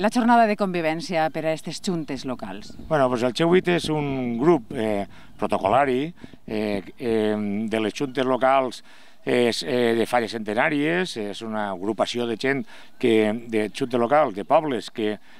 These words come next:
Speaker 2: que van pensar en, d'alguna manera, en, en fer este grup. Bueno, i ahí estem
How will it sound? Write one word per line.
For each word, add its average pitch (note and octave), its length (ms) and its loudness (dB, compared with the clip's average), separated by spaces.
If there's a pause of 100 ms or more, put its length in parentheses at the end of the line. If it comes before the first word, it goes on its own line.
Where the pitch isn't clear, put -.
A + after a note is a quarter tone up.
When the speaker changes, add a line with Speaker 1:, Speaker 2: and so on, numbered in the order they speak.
(100)
Speaker 2:
que G#2+ 140 -4
van G#2+ 160 0
pensar A#2 380 2
en, G#2+ 500 -4
d'alguna G#2+ 280 -2
manera, A#2+ 400 2 (340)
en, F#2+ 360 -6
en F2+ 420 -10
fer A#2+ 220 -2
este A#2 180 -2
grup. F3+ 260 6 (240)
Bueno, A2+ 220 0
i B2 260 4
ahí A#2 240 6
estem C3+ 920 -2